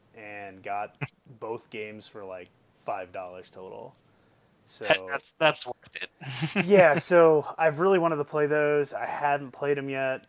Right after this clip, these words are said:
Speaker 1: and I figured that that was the best thing I'm gonna do, um, to play those. So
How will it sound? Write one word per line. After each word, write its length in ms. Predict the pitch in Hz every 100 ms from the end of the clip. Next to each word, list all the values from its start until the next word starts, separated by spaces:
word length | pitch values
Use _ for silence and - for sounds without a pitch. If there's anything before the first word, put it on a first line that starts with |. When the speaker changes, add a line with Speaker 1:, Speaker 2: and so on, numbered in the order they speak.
| -
Speaker 1:
and 240 | 117 110
I 80 | 110
figured 400 | - 123 113 110
that 340 | 107 104 101 104
that 220 | 107 80
was 260 | 107 101 101
the 120 | 107 107 98
best 320 | 117 113 -
thing 240 | _ 113 107
I'm 120 | 101
gonna 200 | 98 95
do, 440 | 92 95 92 92 - _ _
um, 480 | - 98 95 92 95 - _ _
to 80 | -
play 320 | 98 - 98
those. 300 | 92 92 92 -
So 400 | - 92 92